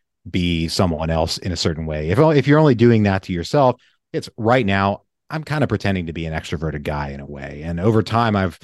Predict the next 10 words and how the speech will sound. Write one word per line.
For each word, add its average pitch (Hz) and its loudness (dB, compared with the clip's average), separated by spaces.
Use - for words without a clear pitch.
you 110 0
know, 95 2
learned 113 4
how 104 2
to 98 2
get 107 0
better 220 6
at 113 2
that, 101 0
but 110 -8